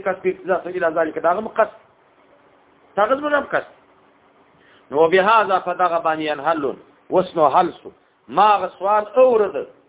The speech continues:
چې والد یدي علی ان پر دې چې دائمه مطلقه عامه ده تر ضروري مطلقه. طالبانو موجهات چې په چ-، دغه کې شروع کړو.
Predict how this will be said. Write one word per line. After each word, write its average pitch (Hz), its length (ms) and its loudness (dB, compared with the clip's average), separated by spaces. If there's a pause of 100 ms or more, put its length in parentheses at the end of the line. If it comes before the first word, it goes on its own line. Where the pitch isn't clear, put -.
(500)
چې - 60 -20
والد 180 340 2
یدي 214 260 -2
علی 214 220 4
ان 208 280 -4
پر 190 200 -6
دې 226 180 -8 (140)
چې 180 160 -12
دائمه 156 480 0
مطلقه 247 720 -2 (640)
عامه 233 420 2
ده 202 140 -6
تر 175 220 -10
ضروري 143 360 -6
مطلقه. 101 460 -16 (640)
طالبانو 214 420 0
موجهات 226 520 2 (140)
چې - 120 -20
په 202 60 -6
چ-، - 300 -16
دغه 208 160 -6
کې - 180 -18
شروع 202 260 4
کړو. - 180 -8